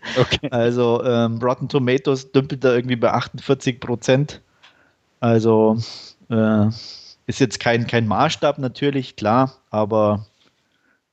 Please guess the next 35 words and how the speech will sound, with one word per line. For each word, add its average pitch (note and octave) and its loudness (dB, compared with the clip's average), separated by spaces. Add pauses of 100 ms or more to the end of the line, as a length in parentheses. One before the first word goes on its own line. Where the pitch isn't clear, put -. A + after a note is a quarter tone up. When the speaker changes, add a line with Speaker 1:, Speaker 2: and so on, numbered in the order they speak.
(220)
Speaker 2:
wie B2+ -8
gesagt, B2 0
ich A#2+ -6
hab C3+ 0
nicht C#3+ -2
viel D3 0
gefunden, C#3 -4
die B2 0
den A#2+ 0
Film A#2+ 0
sehr A#2 2
positiv G#2 -4
bewerten. F#2+ -8 (180)
Speaker 1:
Okay. D3 -6 (540)
Obwohl C3+ 2
achtundvierzig D#3 0
bei B2+ 4
Rotten B2 0
ist B2 -6
ja A#2+ 2
eigentlich B2 0
nicht - -8
so C3 2
schlecht, G#2+ 0 (120)
wollte G2+ -8
ich F#2+ -12
grad - -10
sagen. G2 -2
Also A2 -6
wenn A2 -2
man G#2+ -6
bedenkt, A2+ 0
Speaker 2:
Ja. D#3 2
Speaker 1:
dass, - -10 (320)
ja, E3+ -2